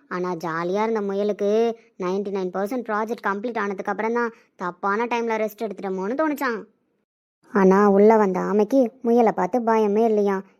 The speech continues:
ஏன் தெரியுமா? அது உள்ள வந்தது சிங்கத்தோட கையை பிடிச்சுக்கிட்டு.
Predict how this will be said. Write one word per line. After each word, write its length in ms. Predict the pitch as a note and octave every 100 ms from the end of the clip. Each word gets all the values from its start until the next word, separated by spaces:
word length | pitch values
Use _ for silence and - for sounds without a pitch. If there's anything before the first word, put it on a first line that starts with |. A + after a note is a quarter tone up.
| -
ஏன் 180 | B3
தெரியுமா? 480 | C#4 C#4 C#4 C#4+ D4+ D4+ _ _
அது 280 | F#3 F#3 F3
உள்ள 260 | F#3 A#3
வந்தது 720 | G#3+ F#3 G3+ F#3 F#3 A3 A3+ A3+ _ -
சிங்கத்தோட 600 | A3+ A#3 A#3+ A#3+ A3 G#3
கையை 220 | G#3 G#3
பிடிச்சுக்கிட்டு. 600 | G#3 F#3+ G3 F#3 F#3+ G3